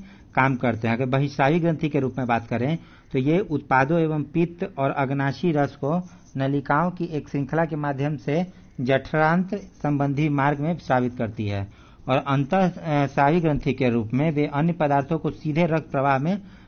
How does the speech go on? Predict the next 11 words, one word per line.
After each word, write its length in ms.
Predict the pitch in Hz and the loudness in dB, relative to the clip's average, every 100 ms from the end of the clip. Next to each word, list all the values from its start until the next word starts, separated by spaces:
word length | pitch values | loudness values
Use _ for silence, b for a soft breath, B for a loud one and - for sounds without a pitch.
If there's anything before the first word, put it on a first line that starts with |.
| B | B
स्रावित 460 | 131 - 123 120 120 | -8 2 4 4 2
करती 300 | 110 110 107 | -4 -2 -4
है। 240 | 98 95 92 - - B B B - | -2 -4 -8 -18 -20 B B B -4
अगला 220 | 127 170 | 0 2
प्रश्न 320 | 170 156 - | 2 -2 0
है, 300 | 160 180 196 B - | 0 0 -2 B -6
नर 280 | 139 147 185 | 0 2 4
यौन 300 | 170 156 175 | 4 4 2
हार्मोन 540 | 117 143 147 147 170 | 2 2 2 0 -2
कौ-, 280 | 160 - | -2 -4
अ, 60 | 139 | -4